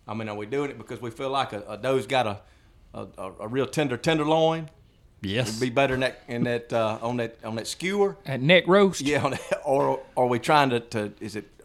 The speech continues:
Speaker 1: from herd management standpoint? I mean, why are we, why are we shooting 'em? I think that's a, a, you know, something that we need to talk about and, and to understand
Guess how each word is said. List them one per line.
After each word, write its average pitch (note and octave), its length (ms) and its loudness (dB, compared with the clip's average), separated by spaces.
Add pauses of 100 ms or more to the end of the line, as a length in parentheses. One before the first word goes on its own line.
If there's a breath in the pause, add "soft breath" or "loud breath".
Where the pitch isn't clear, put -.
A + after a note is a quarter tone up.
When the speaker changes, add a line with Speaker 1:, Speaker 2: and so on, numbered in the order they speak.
(120)
Speaker 1:
from G2 160 -8
herd C#3+ 280 6
management F3+ 460 2
standpoint? F3 560 2
I B2+ 40 0
mean, A#2 120 0
why D#3+ 220 6
are E3+ 80 6
we, C#3+ 180 0 (240 soft breath)
why D#3 180 8
are D#3 60 8
we B2+ 100 2
shooting A#2+ 320 -2
'em? G2+ 80 -2
I A2+ 100 2
think B2 180 -2
that's B2+ 220 2
a, G2+ 120 -6 (160)
a, G2+ 140 -6 (420)
you A2+ 80 -12
know, G2+ 40 -8
something A2 340 -6
that G2+ 80 -10
we A#2 120 -4
need A2 140 -2
to F2 60 -16
talk A2 200 2
about G2+ 320 0
and, F2+ 160 -10
and F#2 160 -10
to F#2 80 -6
understand G2 680 -6